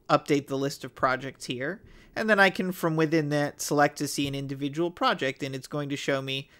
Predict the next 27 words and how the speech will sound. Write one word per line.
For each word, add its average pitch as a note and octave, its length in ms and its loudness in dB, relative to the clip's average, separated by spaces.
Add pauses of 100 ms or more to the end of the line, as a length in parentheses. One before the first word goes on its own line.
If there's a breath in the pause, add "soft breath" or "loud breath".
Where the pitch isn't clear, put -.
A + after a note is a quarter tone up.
(160 soft breath)
those, C#3+ 540 2
the C#3+ 160 -2
results D3 420 2
of C3+ 120 0
that C3+ 180 0
report, D#3 640 -2 (360)
you C#3 120 -10
know, C3 160 -8
per C#3+ 480 2 (180)
project. - 640 -2 (480 loud breath)
So E3 120 4
I D#3+ 40 8
can F3 140 2
have F#3+ 220 2
one E3+ 280 0
place F#3+ 300 0
to C#3+ 100 -6
go D#3+ 200 4
to, C#3+ 260 -6
to C#3 140 -8
switch - 340 -4
between C#3+ 320 -6
different B2+ 280 -10
projects, F3+ 520 0
to - 80 -20
compare E3 460 -2
things, D#3 440 -6